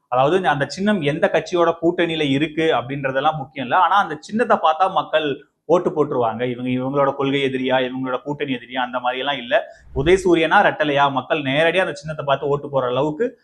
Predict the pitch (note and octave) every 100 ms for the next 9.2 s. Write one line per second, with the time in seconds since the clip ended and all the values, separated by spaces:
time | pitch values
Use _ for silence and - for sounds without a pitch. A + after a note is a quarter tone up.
0 | _ _ C#3 E3 G#3+ A3+ A#3 F3 D#3 G#3+
1 | G3 D#3 C#3+ E3+ F3+ D3 D3 E3+ G3+ F#3+
2 | E3+ D3+ D3+ C#3 C3 C3+ B2+ C#3 F3+ F3+
3 | C3 B2+ - E3+ F#3 D3 D#3 E3 C#3 B2+
4 | C#3 C#3 C3+ B2 A#2 A2 A2+ B2+ C3+ A#2
5 | - C3 C#3+ C3+ A2+ A2 G#2+ G#2+ A2 E3
6 | - _ _ _ C3+ E3+ E3+ E3+ G3 G#3
7 | D3 D#3 G3+ G3+ G#3 F3 D3 E3+ C#3+ C#3
8 | C#3+ C3+ C3+ A#2 A2 B2 B2 C3+ B2+ A2+
9 | B2